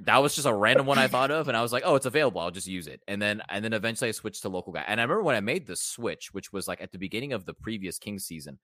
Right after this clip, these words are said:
a lot of people were like, "Why'd you switch? We liked that at." Well, now I'm just, now I'm Local Guy. So, like,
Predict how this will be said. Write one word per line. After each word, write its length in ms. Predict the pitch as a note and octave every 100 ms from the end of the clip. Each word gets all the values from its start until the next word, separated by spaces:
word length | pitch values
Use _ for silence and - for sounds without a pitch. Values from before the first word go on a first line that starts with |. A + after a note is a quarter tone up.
| _ _
a 60 | -
lot 260 | B2 A#3
of 80 | G3
people 520 | E3+ F#3+ - D#2 D2 _ _
were 80 | F2
like, 240 | F2+ E2+ - _
"Why'd 420 | D2 E2+ C3 C#3+
you 80 | C3
switch? 400 | - C#3 - -
We 80 | F2+
liked 300 | F2+ B2+ -
that 140 | D2
at." 180 | C#2+ C2 - _ _ -
Well, 280 | G#2 G#2 G2+ _ _ _ _ _ _ _ _ _ -
now 240 | F#2 F2+
I'm 140 | F2 F2 _
just, 260 | - F2+ - _ _ _
now 200 | D#2 E2
I'm 160 | E2+ F2
Local 240 | F2 -
Guy. 160 | C#2 -
So, 220 | - D2 - _ _
like, 160 | - D2+